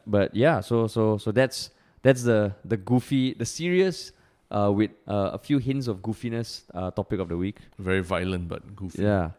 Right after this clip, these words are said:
Speaker 1: And, I mean, of course, as always, if you guys have any thoughts at all or would like to, someone actually messaged us today asking whether we're ever gonna allow callers from listeners while we're recording.
Speaker 2: Oh, wow.
Speaker 1: Which is an interesting thing.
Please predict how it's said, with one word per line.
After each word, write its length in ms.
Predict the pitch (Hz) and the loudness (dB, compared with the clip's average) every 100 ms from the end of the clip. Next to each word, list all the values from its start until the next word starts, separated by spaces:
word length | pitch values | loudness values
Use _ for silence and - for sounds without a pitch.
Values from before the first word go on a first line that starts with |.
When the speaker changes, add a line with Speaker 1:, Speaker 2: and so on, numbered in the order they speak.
| _ _ | _ _
Speaker 1:
And, 280 | 110 117 117 | 0 2 0
I 40 | 120 | 2
mean, 120 | 139 | 4
of 160 | 123 - | 2 4
course, 200 | 151 120 | 4 4
as 120 | 110 | 4
always, 300 | 117 127 117 | 6 4 2
if 160 | 98 95 | -2 -6
you 100 | 104 | -4
guys 220 | 123 117 | -2 -2
have 120 | 123 | -2
any 220 | 101 110 | -2 -4
thoughts 280 | 107 117 - | -4 -4 -2
at 80 | 95 | -2
all 200 | 104 104 | 0 2
or 320 | 87 92 87 - _ - | 2 2 0 -6 _ 2
would 200 | 123 131 | 4 6
like 240 | 139 127 | 4 2
to, 160 | 123 107 - | 0 -2 -4
someone 320 | - 165 226 | -2 2 2
actually 300 | 185 - 185 | 0 -2 -4
messaged 340 | 165 127 147 139 | -2 -4 -4 -6
us 120 | 143 | -4
today 220 | 123 123 | 0 2
asking 340 | 95 107 - 117 | 2 -2 -4 0
whether 200 | 113 117 | 2 4
we're 140 | 92 | 2
ever 160 | 101 117 | 2 0
gonna 180 | 123 95 | -2 -2
allow 180 | 92 107 | 0 -2
callers 480 | 110 - 101 113 107 | -2 0 0 0 -4
from 180 | - 87 | -8 -8
listeners 420 | 90 104 104 95 | -10 -8 -8 -6
while 240 | 92 98 | -4 -2
we're 120 | 98 85 | -2 -2
recording. 420 | 85 82 80 78 - | -6 -8 -10 -10 -4
Speaker 2:
Oh, 180 | 143 127 | -2 0
wow. 160 | 104 | 2
Speaker 1:
Which 160 | 190 196 | 2 2
is 120 | 180 | 0
an 100 | 180 | -2
interesting 460 | 180 175 165 190 151 | -2 0 0 0 2
thing. 300 | 113 113 | 0 0